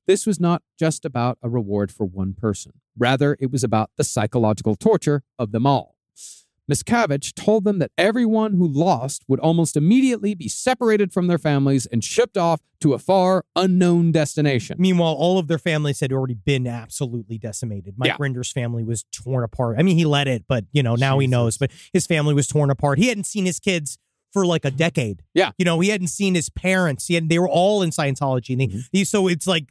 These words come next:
Speaker 2: even that's an empty threat.
Speaker 1: Yeah, but to make it all the more concrete, Miscavige even rented moving trucks and parked them outside of the building. But of course, none of it was real. The threats were empty,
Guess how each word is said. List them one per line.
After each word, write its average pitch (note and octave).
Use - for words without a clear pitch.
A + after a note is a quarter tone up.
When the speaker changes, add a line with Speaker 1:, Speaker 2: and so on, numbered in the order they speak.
Speaker 2:
even F#3+
that's F3
an D3
empty C3+
threat. G#2
Speaker 1:
Yeah, A#2
but A2
to C3+
make B2+
it B2
all A#2+
the A#2+
more A#2
concrete, C3+
Miscavige C3
even D#3
rented D#3
moving D3
trucks -
and A#2
parked -
them C3+
outside C3+
of G#2
the F#2+
building. C3
But D#3
of D3
course, A#2+
none G2
of F#2
it G#2+
was C3
real. G3+
The A2
threats G#2
were G2
empty, D#3+